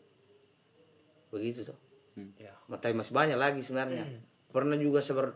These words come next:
Speaker 1: berdoa,
Speaker 3: Iya,
Speaker 1: sau-,
Speaker 3: jangan,
Speaker 1: sauji
Speaker 3: jangan.
Speaker 1: Tuhan.
Speaker 3: Ya, ini yang dompet ini siapa yang bawakan
Speaker 1: Ada yang
Speaker 3: sebenarnya?
Speaker 1: bawakan ini orang mau wewe.
Speaker 3: Iya, orang
Speaker 2: Ah,
Speaker 3: mau wewe.
Speaker 2: wewe.
Speaker 3: Bagaimana
Speaker 2: Tapi
Speaker 3: prosesnya
Speaker 2: kembali dompetmu,
Speaker 3: pencarian itu?
Speaker 2: kembali.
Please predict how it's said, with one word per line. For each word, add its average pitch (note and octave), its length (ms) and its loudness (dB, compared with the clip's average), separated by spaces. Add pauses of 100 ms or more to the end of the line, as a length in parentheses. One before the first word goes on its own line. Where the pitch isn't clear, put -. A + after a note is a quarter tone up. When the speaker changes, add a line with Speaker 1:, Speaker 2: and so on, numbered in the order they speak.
Speaker 1:
berdoa, A#2+ 460 4
Speaker 3:
Iya, C#3 80 4
Speaker 1:
sau-, A#2+ 180 4
Speaker 3:
jangan, - 140 -12
Speaker 1:
sauji C3 260 4
Speaker 3:
jangan. - 80 -2
Speaker 1:
Tuhan. A#2+ 260 0 (540)
Speaker 3:
Ya, D3+ 160 -4
ini G#3+ 160 -2
yang C#3+ 200 4 (240)
dompet G3 360 6
ini D#3 140 0
siapa F#3 260 0
yang G3 100 -2
bawakan F#3 480 0
Speaker 1:
Ada C#3 240 8
yang D#3 220 6
Speaker 3:
sebenarnya? D3 100 4
Speaker 1:
bawakan C#3+ 460 8
ini A#2 140 0
orang A2+ 180 0
mau A2+ 120 0
wewe. B2+ 200 2
Speaker 3:
Iya, C3+ 160 8
orang A#2+ 240 2
Speaker 2:
Ah, A#2 60 0
Speaker 3:
mau A#2 100 6
wewe. A2+ 80 6
Speaker 2:
wewe. A#2+ 160 2
Speaker 3:
Bagaimana E3+ 240 8
Speaker 2:
Tapi G#3 120 6
Speaker 3:
prosesnya G#3 240 12
Speaker 2:
kembali A#3 280 12
dompetmu, A#3 240 8
Speaker 3:
pencarian G#3+ 300 10
itu? G3+ 100 2
Speaker 2:
kembali. G#3 300 10